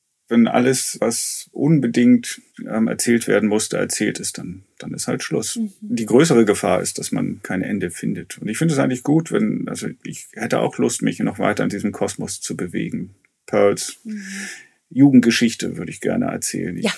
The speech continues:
Speaker 1: kann mir auch, ähm, auch eine Fortsetzung, äh, vorstellen. Alles,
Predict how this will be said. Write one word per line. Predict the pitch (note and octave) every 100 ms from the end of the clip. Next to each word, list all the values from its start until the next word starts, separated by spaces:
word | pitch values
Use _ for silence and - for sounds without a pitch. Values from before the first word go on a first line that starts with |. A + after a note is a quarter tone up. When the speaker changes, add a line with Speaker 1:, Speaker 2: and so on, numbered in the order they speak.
| -
Speaker 1:
kann | G2+
mir | G#2 F2+
auch, | E2+ - -
ähm, | F#2 F2+ G2+ - - - - - -
auch | - F#2
eine | G2+
Fortsetzung, | - C3 C3+ G#2 - F#2+ F#2+
äh, | F#2 G2 F2+ G2 G2
vorstellen. | - A2 G#2 - F#2+ F#2 - -
Alles, | - - - -